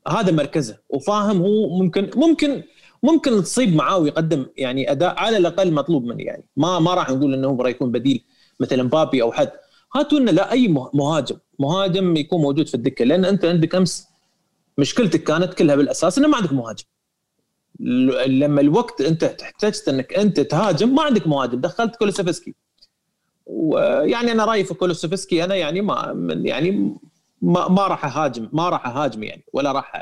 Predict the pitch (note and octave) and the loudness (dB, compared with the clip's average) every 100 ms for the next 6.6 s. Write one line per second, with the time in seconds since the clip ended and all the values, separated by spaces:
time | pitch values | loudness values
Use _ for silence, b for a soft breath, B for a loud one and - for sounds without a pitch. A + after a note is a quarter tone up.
0 | - - B2 A#2 A#2+ A2+ A#2 D#3+ B3+ C4+ | -8 -8 -6 -6 -6 -4 -2 -2 -2 -2
1 | D#3 D4 - _ _ _ _ _ _ _ | 0 -2 -4 _ _ _ _ _ _ _
2 | - A3+ G#3+ G3 F#3+ F3 D3 D3 G#3 F#3+ | 0 0 0 -2 0 0 2 0 0 -2
3 | E3+ F#3+ D#3+ F3+ D#3 C3+ D#3+ F3 C3 C#3+ | -4 -4 -2 0 2 2 0 -2 -2 -2
4 | C#3 - G#2+ - A#2 - _ _ _ _ | -2 -4 -6 -4 -6 -6 _ _ _ _
5 | _ _ _ _ _ _ - - - - | _ _ _ _ _ _ -8 -4 -2 -2
6 | - C4 D4 - - - | -2 0 0 -2 -12 -16